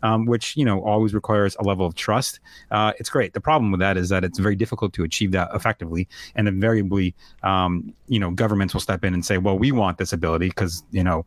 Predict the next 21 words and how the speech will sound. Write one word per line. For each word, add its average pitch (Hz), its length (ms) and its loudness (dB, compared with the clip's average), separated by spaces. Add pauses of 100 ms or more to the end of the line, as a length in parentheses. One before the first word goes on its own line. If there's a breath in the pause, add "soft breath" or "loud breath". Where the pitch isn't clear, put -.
(200 loud breath)
safety 101 500 0
over, 92 420 2
you 113 80 0
know, 90 200 0
uh, 95 260 -2
the 104 240 -4
safety 123 360 0
and 107 60 0
security 107 440 0
of 90 180 0 (300 loud breath)
this 107 340 0
over 98 300 2
privacy 107 520 0
is 98 120 0
more 98 160 2
important." 110 420 0 (500 loud breath)
Um, 98 400 2
but, 101 360 -2
you 139 100 0
know, 117 160 4
I, 104 100 0